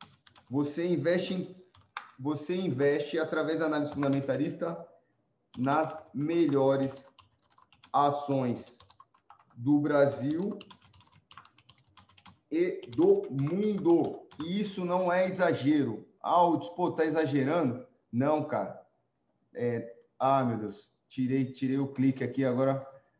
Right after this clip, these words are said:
Então, é, então, na análise fundamentalista, você conhece os fundamentos da empresa pra poder decidir se você vai investir como sócio.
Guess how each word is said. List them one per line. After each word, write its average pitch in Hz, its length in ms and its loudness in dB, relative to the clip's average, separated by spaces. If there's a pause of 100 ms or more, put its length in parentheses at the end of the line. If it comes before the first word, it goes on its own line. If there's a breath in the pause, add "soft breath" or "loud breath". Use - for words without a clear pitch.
(460)
Então, 156 520 2
é, 139 920 4 (920)
então, 170 520 -2 (640)
na 156 260 4
análise 175 340 2
fundamentalista, 160 800 2
você 160 300 0
conhece 139 840 -2 (500)
os 175 540 0
fundamentos 180 840 0
da 151 200 4
empresa 143 680 2 (340)
pra 156 140 4
poder 165 320 2
decidir 165 460 -2
se 143 140 -14
você 165 380 -2
vai 160 220 0
investir 160 440 -4
como 175 320 -2
sócio. 156 720 0